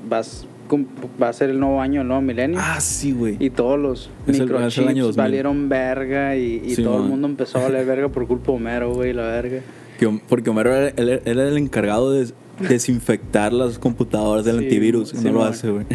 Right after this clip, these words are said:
Speaker 1: Sí,
Speaker 2: <laughs> Y
Speaker 1: pero
Speaker 2: todos los electrónicos se
Speaker 1: pero te digo, me maman las referencias porque, eh, el, el título de ese, de ese segmento es una referencia a una canción de hip hop, güey, de los noventa,
Speaker 2: Ah, ok.
Speaker 1: güey. Y que estaba muy prominente de que "Life's a bitch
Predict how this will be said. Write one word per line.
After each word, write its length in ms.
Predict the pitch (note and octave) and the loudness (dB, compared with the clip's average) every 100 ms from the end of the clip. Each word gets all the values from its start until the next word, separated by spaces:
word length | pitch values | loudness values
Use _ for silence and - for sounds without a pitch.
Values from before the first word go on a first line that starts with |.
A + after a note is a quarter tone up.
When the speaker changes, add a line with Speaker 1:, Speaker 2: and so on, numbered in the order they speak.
| C3+ B2 - - - | -2 -2 -6 -12 -6
Speaker 1:
Sí, 60 | A#2+ | -4
Speaker 2:
<laughs> 140 | A2+ | -2
Y 60 | B2 | 0
Speaker 1:
pero 40 | |
Speaker 2:
todos 100 | D3+ | 2
los 100 | B2 | 2
electrónicos 580 | C3+ B2 - A#2 B2 C3 | 0 0 0 0 0 -2
se 220 | A#2+ G#2+ A2+ B2+ - - | 0 -2 -4 -8 -4 -2
Speaker 1:
pero 100 | C3+ | 2
te 80 | |
digo, 160 | C#3 D3 | 2 0
me 100 | C#3 | -2
maman 280 | C3 C3+ E3 | -2 0 0
las 100 | E3 | -2
referencias 520 | D#3+ C#3 C3 C#3 E3+ | -2 -2 -2 -4 -6
porque, 500 | - D3 - A#2+ A2+ - - - - - - - | -2 -2 0 -2 -2 -10 -20 -20 -20 -20 -14 -4
eh, 280 | A#2 A2 - | -2 -2 -2
el, 260 | A#2 A#2 - | -2 -4 -4
el 120 | A#2 | -4
título 400 | - C#3 D#3+ D3 C3+ | -2 0 2 2 2
de 80 | C3 | 0
ese, 280 | - D3+ | 0 0
de 100 | C3+ | 0
ese 140 | C3 D3+ | -2 -2
segmento 580 | D3+ B2+ C#3 D3+ E3 D#3 | -2 0 0 2 2 2
es 140 | D3 | 0
una 180 | D3 C#3+ | -2 0
referencia 480 | C#3+ C3+ B2 A#2+ C#3 | 0 -2 -2 -2 -2
a 20 | |
una 120 | C#3+ | -2
canción 380 | C3+ A2 A#2+ B2 | -4 -4 -2 -2
de 80 | B2+ | -2
hip 200 | - A#2+ - | -4 -8 -2
hop, 200 | A#2+ C3+ | -2 -2
güey, 160 | A2+ | -4
de 60 | A2 | -4
los 140 | A2 | -4
noventa, 420 | G#2+ G2+ A2 A2 A#2 | -6 -4 -2 0 0
Speaker 2:
Ah, 40 | |
ok. 100 | G#2+ | -2
Speaker 1:
güey. 240 | G#2+ A#2 A#2+ - - - | -6 -8 -10 -14 -20 -16
Y 60 | - | -6
que 100 | A#2+ | -4
estaba 320 | - A2 A2+ | -4 -2 -2
muy 160 | A2+ A#2+ | -2 -4
prominente 560 | - A#2+ A2 G#2+ G#2+ B2 | -4 -4 -4 -6 -4 -2
de 200 | A#2 A#2 | -2 -4
que 200 | A2+ A2 | -6 -4
"Life's 320 | B2 B2 - | -2 -2 0
a 40 | D3 | 0
bitch 480 | B2 D#3 F#3 - | 2 2 0 -8